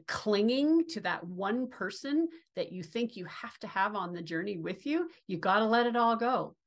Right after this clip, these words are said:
You have to let it all go and drop into your channel and trust the steps that are being told to you. The universe will not lie to you.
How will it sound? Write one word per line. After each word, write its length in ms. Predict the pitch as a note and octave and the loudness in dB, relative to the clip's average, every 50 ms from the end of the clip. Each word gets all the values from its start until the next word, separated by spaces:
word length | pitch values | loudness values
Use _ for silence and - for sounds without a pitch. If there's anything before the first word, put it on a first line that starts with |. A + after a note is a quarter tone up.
| _ _ - | _ _ -10
You 120 | G3+ G#3+ G3+ | -6 -6 -2
have 280 | - - A3 A3 A3 - | 2 4 4 4 2 -2
to 100 | A3 G3 | -4 0
let 240 | G#3 G3+ G3 - | 2 2 4 4
it 180 | E3+ E3 E3 - - - | 2 0 -2 -2 0 2
all 560 | G3 G#3 A3+ A#3+ A#3+ B3 B3+ B3+ B3+ B3 - - - F3+ | 4 6 8 8 8 8 6 6 4 2 -2 -6 -10 -4
go 480 | D#3+ A3+ A#3+ A#3 G#3+ F#3+ D#3 - - - _ _ _ _ _ _ _ _ _ _ _ _ _ _ _ _ _ _ _ _ _ _ _ _ _ _ _ _ | 0 2 4 4 4 2 0 -2 -4 -12 _ _ _ _ _ _ _ _ _ _ _ _ _ _ _ _ _ _ _ _ _ _ _ _ _ _ _ _
and 100 | - F#3 | -8 -6
drop 300 | E3 E3+ G3 F#3+ F#3+ F#3+ | -2 2 2 2 2 2
into 180 | A3 G#3+ G3+ G#3 | 0 -4 -4 -4
your 160 | F#3 F#3 F3+ | -4 -6 -6
channel 600 | F3 - - A3+ B3 C4 G#3 E3+ D#3+ E3 D#3+ - _ - | -6 -4 0 2 2 2 2 0 -2 -2 -4 -8 _ -10
and 160 | F#3 F3+ E3+ | -8 -8 -8
trust 800 | E3 - - - - G#3+ A3+ C4+ C4+ - - - - - - - _ _ _ _ _ _ _ _ _ _ _ _ _ - | -8 -10 -8 -2 2 2 2 2 0 -6 -12 -12 -12 -14 -18 -20 _ _ _ _ _ _ _ _ _ _ _ _ _ -10
the 60 | F#3+ E3 | -8 -8
steps 600 | - - - G#3 F#3+ - - - - - - - - _ _ - | -8 -4 0 0 0 0 -2 -8 -14 -14 -14 -16 -20 _ _ -10
that 180 | F3 E3 F3+ F3 | -4 -2 0 2
are 120 | F3+ F3+ | 2 2
being 280 | D#3+ F#3+ F#3 G3 G#3 G3 | 2 0 0 -2 -2 -4
told 380 | - - A3 A#3 C4+ B3 A#3 - | 0 2 2 2 2 0 -2 -6
to 120 | - G#3+ | -6 -4
you. 240 | E3+ D#3 D3 - - _ _ _ _ _ _ _ _ _ _ _ _ _ _ _ _ _ _ _ _ _ _ _ _ _ _ _ _ _ | -4 -4 -6 -6 -10 _ _ _ _ _ _ _ _ _ _ _ _ _ _ _ _ _ _ _ _ _ _ _ _ _ _ _ _ _
The 80 | - F3 | -4 -2
universe 380 | F#3 G3 G#3 G#3+ A3+ A#3 A#3 - | 0 2 2 2 2 0 0 0
will 140 | G#3+ G3+ | -2 0
not 200 | F#3 G3 G3+ - | 0 0 -2 -2
lie 160 | - F#3 F3 F3 | -2 -2 -4 -4
to 140 | E3 E3 | -4 -8
you. 160 | D#3 - - | -10 -10 -10